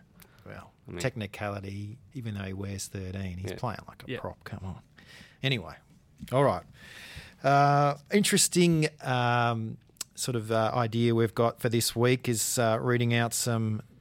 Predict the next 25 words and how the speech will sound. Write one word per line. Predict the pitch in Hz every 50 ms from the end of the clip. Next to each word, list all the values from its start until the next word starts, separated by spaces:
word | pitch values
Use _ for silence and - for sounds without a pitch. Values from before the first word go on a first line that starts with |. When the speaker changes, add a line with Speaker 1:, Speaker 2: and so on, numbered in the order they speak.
| _ -
Speaker 1:
teams | - 143 143 156 190 226 240 - -
that | - 117 113 - -
some | - 127 117 113
of | 107 104
our | 110 110 107 107 104 104 107
listeners | 117 117 113 123 - - 120 117 117 113 107 -
have, | 113 113 110 107 101 101 113
uh, | 107 107 104 101 104 113
sent | - - 131 113
out | 110 110 113 -
to | - 131
us. | 156 -
So | - - - 123 110 110 110 107 110 113 - - - - - - - - - -
I | -
guess | 117 143 139 - 127
we'll | 120 110
start | - - - 117 110 107 110
with | - 107 101
some | - 120 107 104
of | 101
these | 101 104 101 101 95 - - -
questions. | - - 123 120 117 - - - 110 107 107 107 104 - - - - - - - - - -
Um, | - 104 101 104 107 104 104 - - _ _ _ _ _ _ _ _ _ _ - - _ _ _ _ _ _ - - - - _ _ _ _ _
we'll, | - 135 127 123 120 123 -
we'll, | 131 135 127